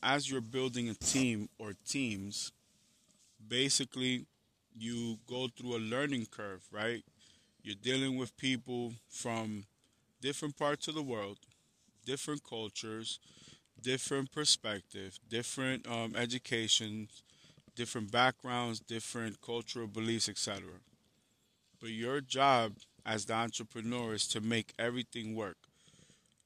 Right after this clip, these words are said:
where everybody feels valued, everybody understands that this is an environment where only the best ideas win,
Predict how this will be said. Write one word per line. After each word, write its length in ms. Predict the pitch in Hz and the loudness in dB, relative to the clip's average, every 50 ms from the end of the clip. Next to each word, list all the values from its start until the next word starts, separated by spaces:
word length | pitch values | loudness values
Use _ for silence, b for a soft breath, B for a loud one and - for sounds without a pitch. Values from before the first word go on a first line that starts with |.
| _ - | _ -14
where 400 | 107 107 110 110 107 104 104 101 - _ - | -8 -4 -2 0 0 0 0 -2 -4 _ 0
everybody 580 | 110 120 123 123 131 120 123 131 127 123 127 120 | 0 2 2 2 0 0 4 6 6 6 6 4
feels 600 | - - - 127 120 117 117 113 107 104 - - _ _ _ - | 0 -2 -2 0 0 0 0 -2 -2 -4 -6 -6 _ _ _ -20
valued, 640 | 95 92 92 117 120 127 131 135 139 143 143 165 - - - _ _ _ _ _ _ _ _ _ _ _ _ _ _ _ _ _ _ _ _ _ _ _ _ - | -18 -4 2 6 8 8 8 8 4 0 0 -2 -4 -10 -20 _ _ _ _ _ _ _ _ _ _ _ _ _ _ _ _ _ _ _ _ _ _ _ _ -10
everybody 640 | 117 113 113 117 123 110 117 127 123 120 120 120 120 | -8 -6 -4 -4 -4 0 4 4 6 6 6 4 4
understands 680 | 117 113 110 107 - - - 123 123 120 120 110 110 | 2 2 2 0 0 0 2 2 0 2 0 -2 -4
that 260 | 117 113 107 104 98 - _ _ - - _ _ _ _ _ _ 104 | -4 -4 -4 -4 -4 -6 _ _ -20 -20 _ _ _ _ _ _ -8
this 200 | 101 117 - - | -2 2 2 2
is 120 | 120 113 | 2 2
an 120 | 123 123 120 | 2 2 2
environment 600 | 120 110 104 117 120 127 131 135 131 135 131 127 117 | 0 0 2 4 6 6 6 6 4 2 0 0 -2
where 100 | 110 - - | -6 -6 -6
only 220 | 113 117 113 113 | -6 -4 -4 -4
the 140 | 110 104 101 | -2 -4 -6
best 340 | 95 110 113 117 113 - - | -6 -2 -2 0 2 2 2
ideas 480 | 117 113 113 107 113 113 107 101 98 | 2 0 0 -2 -2 -4 -4 -4 -6
win, 280 | 101 110 120 135 156 170 | -6 -6 -4 -4 -6 -6